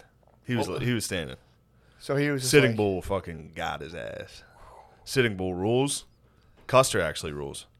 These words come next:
Speaker 1: A lot of people don't know Custer's the man because there's a,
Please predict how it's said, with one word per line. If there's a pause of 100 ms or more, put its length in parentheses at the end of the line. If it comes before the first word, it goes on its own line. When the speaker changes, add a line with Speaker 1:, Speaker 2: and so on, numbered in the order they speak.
Speaker 1:
A
lot
of
people
don't
know
Custer's
the
man
because
there's
a,